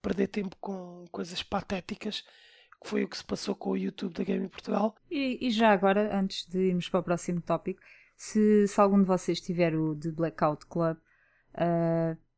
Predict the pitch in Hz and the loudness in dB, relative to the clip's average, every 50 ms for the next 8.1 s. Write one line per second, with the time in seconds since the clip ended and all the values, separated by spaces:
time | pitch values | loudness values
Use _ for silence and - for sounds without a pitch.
0 | _ _ _ _ _ _ - 190 - 190 196 175 - 185 180 - - 185 180 170 | _ _ _ _ _ _ -6 -2 2 2 2 4 2 0 0 2 2 2 4 4
1 | 170 170 170 151 170 156 156 160 - 165 160 - - 175 165 170 160 160 170 170 | 4 2 0 0 -2 -4 -4 -4 -6 -6 -6 -2 -2 0 0 2 4 4 4 4
2 | 170 165 160 - - 175 170 165 165 151 156 165 170 165 - - 170 165 160 165 | 4 2 2 2 2 2 4 4 4 2 0 0 -2 -2 -2 -2 -2 0 0 0
3 | 165 165 165 170 175 165 _ _ _ - 196 165 190 170 196 190 185 185 - 180 | 0 -2 -2 -4 -6 -8 _ _ _ -2 -2 0 2 4 4 4 4 4 2 2
4 | 180 180 185 185 196 - - - - - 196 190 185 180 196 226 - - - 381 | 2 4 4 4 2 0 -6 -4 0 2 2 4 2 0 -2 -6 -2 2 2 4
5 | 277 202 - 240 202 214 202 202 196 196 - - 196 185 - - 202 190 196 202 | 4 6 6 8 8 8 8 8 8 6 4 4 2 2 2 2 0 2 2 0
6 | 196 - 208 208 - - - 214 190 180 180 _ _ _ _ - - 285 277 262 | 0 0 -2 -2 0 2 2 4 4 2 0 _ _ _ _ 0 4 8 10 10
7 | 214 202 214 220 233 240 233 185 165 170 196 190 175 - - - - - 226 226 | 10 10 10 12 12 12 12 10 6 -4 -4 -4 -6 -10 -16 -4 0 2 4 4
8 | 208 | 2